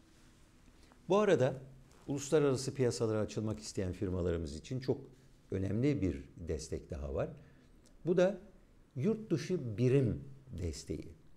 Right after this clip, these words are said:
Yurt dışı birim desteği çok ilginç bir şey. Firmalarımız hedef ülkelerde gidip mağaza açabiliyorlar veya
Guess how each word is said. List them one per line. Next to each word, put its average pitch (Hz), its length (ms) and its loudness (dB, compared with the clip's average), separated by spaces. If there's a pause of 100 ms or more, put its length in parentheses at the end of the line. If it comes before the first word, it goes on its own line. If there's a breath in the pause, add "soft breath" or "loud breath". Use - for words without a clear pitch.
(200)
Yurt 185 260 -2
dışı 170 260 -2
birim 165 240 2
desteği 131 380 0
çok 151 240 -2
ilginç 85 420 -2
bir 76 120 -6
şey. 151 300 -4 (640 loud breath)
Firmalarımız 147 840 2 (680)
hedef 175 380 4
ülkelerde 123 600 2
gidip 139 280 -2
mağaza 120 340 2
açabiliyorlar 80 880 -4 (680)
veya 113 440 4